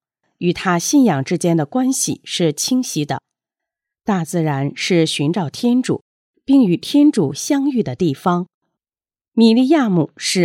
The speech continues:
澳大利亚最受尊敬的原住民领袖之一，也是为争取人权而战的代表。他曾在一所天主教学校接受教育，并成为了第一位原住民教师。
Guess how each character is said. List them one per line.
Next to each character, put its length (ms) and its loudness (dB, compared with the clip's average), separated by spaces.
澳 160 0
大 160 0
利 200 0
亚 240 0
最 240 2
受 240 0
尊 260 2
敬 240 0
的 180 -2
原 280 2
住 160 0
民 220 4
领 180 0
袖 280 -2
之 160 -4
一， 240 -2
也 180 2
是 240 0
为 180 0
争 240 2
取 200 0
人 240 0
权 500 -2
而 180 -6
战 280 -2
的 100 -6
代 220 -2
表。 300 -6
他 260 -2
曾 240 -2
在 220 0
一 160 0
所 340 0
天 260 -2
主 140 -2
教 240 0
学 300 -4
校 360 -2
接 160 -2
受 160 -4
教 320 -2
育， 200 -6
并 260 4
成 240 -4
为 180 4
了 300 0
第 220 -2
一 40 2
位 360 2
原 240 2
住 120 -2
民 220 2
教 260 0
师。 300 -2